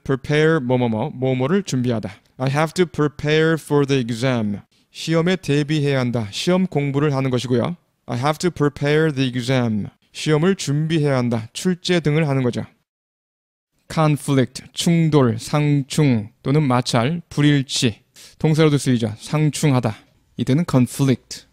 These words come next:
conflict. conflict of interests, 이해상충. conflict of interests, 이해상충,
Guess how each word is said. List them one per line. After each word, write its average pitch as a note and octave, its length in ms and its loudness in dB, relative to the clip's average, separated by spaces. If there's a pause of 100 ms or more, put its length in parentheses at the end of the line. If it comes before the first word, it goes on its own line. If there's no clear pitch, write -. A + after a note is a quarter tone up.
(140)
conflict. B2+ 800 0 (600)
conflict D#3+ 720 0
of C#3+ 160 2
interests, - 840 0 (100)
이해상충. D3+ 840 0 (380)
conflict D3 640 0
of C3+ 140 2
interests, - 800 0
이해상충, C3 880 2